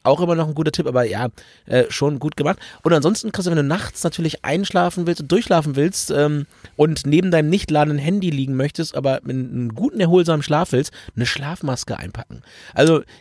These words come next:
ich, ich würde sagen, also ich habe noch nie eine Stadt gesehen mit so wenig Vorhängen und Verdunklungsmöglichkeiten für die Räume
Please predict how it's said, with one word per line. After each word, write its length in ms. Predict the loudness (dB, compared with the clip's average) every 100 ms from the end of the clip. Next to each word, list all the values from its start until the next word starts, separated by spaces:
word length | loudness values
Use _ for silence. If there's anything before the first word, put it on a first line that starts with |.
| -4
ich, 200 | -4 -4 _ _ _ _ _ -4
ich 200 | 2 4
würde 240 | 4 2
sagen, 560 | 2 2 0 -4 -8 -12 -20 -4
also 240 | 0 0 -2 -8
ich 160 | -4 -2
habe 120 | 2
noch 80 | 2
nie 500 | 4 4 2 0 -2
eine 120 | -4
Stadt 280 | -2 -4 -4
gesehen 160 | -4 -2
mit 140 | 0
so 240 | 0 0
wenig 260 | 0 -2 -4
Vorhängen 640 | -2 0 2 2 -2 -4
und 220 | -2 -2 0
Verdunklungsmöglichkeiten 880 | 0 0 0 -2 -2 -2 0 0
für 100 | 0
die 80 | 0
Räume 520 | 2 2 2 2 -2